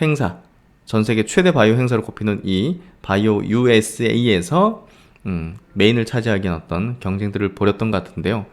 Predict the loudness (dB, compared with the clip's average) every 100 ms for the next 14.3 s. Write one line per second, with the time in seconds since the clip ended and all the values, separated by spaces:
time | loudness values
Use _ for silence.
0 | -20 -20 -20 -4 2 4 6 6 4 2
1 | 2 4 4 6 4 4 2 0 0 0
2 | 0 0 0 0 0 0 0 -4 -4 -4
3 | -2 -6 -12 _ -14 -2 0 0 -2 0
4 | 0 2 0 -2 -2 0 0 -2 -6 -4
5 | -2 0 -2 -4 -6 -10 -20 _ _ _
6 | -12 -10 -12 -18 -14 -12 -12 -20 -20 _
7 | _ -4 0 2 4 2 0 0 0 0
8 | -2 -2 -6 -18 _ _ _ _ _ _
9 | _ -2 2 4 4 2 -2 -10 -6 -4
10 | -2 -2 0 0 0 -2 -6 -6 -2 -2
11 | -2 -4 -4 -4 -6 -8 -12 -12 -4 -4
12 | 0 0 2 2 2 0 0 0 0 -2
13 | -4 -2 -4 -6 -12 -4 0 2 2 0
14 | -2 -4 -4